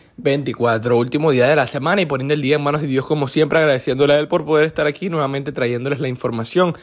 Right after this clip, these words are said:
que en tanto a ustedes les gusta. Recuerda que si quieren apoyar este canal, pueden dejar su me gusta, compartir el video con sus amigos, dejar su comentario y suscribirse, que nos ayudan bastante a que el video llegue a más personas.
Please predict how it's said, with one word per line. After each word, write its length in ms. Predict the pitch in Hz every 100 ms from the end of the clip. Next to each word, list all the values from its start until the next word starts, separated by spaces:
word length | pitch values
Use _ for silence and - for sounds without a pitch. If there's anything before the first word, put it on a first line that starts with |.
| - - _
que 100 | 170
en 140 | 156 143
tanto 320 | 135 131 -
a 20 |
ustedes 340 | 143 147 139 156
les 160 | 135
gusta. 300 | 131 135 117
Recuerda 380 | 104 117 120 135
que 80 | 143
si 120 | 123
quieren 280 | 131 127 156
apoyar 500 | 127 117 120 127 139 - - _ -
este 420 | 147 - 165 151
canal, 360 | 131 139 185 131
pueden 260 | 131 135
dejar 260 | 147 127 123
su 140 | -
me 120 | 160
gusta, 300 | 135 175 165
compartir 440 | 117 127 120 110 120
el 60 |
video 280 | 143 117 127
con 240 | 127 127 120
sus 140 | 113
amigos, 320 | 113 170 185
dejar 240 | 131 123 123
su 120 | 160
comentario 420 | 127 123 131 151
y 20 |
suscribirse, 760 | - 185 - 147 156 165 127 110
que 120 | 113
nos 100 | 113
ayudan 300 | 117 123 135
bastante 560 | 123 - 117 120 131 127 - - _
a 160 | - 139
que 140 | 165
el 80 | 143
video 280 | 123 117 123
llegue 380 | 117 113 131
a 80 | 120
más 260 | 110 107 -
personas. 1000 | 127 117 - 110 107 110 110 101 -